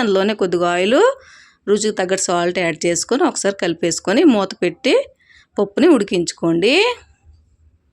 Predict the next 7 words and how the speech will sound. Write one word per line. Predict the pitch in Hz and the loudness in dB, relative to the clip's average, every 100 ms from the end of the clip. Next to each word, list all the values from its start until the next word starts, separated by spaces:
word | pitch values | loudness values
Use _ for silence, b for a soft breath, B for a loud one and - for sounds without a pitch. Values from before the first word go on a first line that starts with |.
| _ _ _ - | _ _ _ -4
చూడండి, | 196 202 | 0 2
ఇలా | 196 202 | 2 2
ఉడుకుతున్నప్పుడు | 202 - 202 190 185 247 494 554 - _ b b b b 208 | -2 -2 0 0 0 2 2 0 -8 _ b b b b -4
మూడు | 214 208 | -2 -2
టమాటాలు | 196 214 220 185 | -2 0 0 -2
అండి, | 175 202 | 0 0
ఇలా | 262 | 0